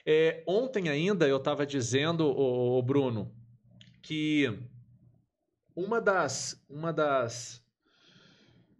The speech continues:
é, como eu posso dizer? Quando a gente pensa assim, "Ah, eu,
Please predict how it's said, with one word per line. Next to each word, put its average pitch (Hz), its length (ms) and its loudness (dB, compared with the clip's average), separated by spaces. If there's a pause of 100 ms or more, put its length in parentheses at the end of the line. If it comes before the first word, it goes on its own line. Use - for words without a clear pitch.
(100)
é, 131 1200 0 (140)
como 139 120 -16
eu 123 60 -12
posso 123 240 -8
dizer? 120 400 -6 (2000)
Quando 226 180 2
a - 20 6
gente 220 240 -2
pensa 208 300 -2
assim, 196 240 -2
"Ah, 190 140 2
eu, 180 140 2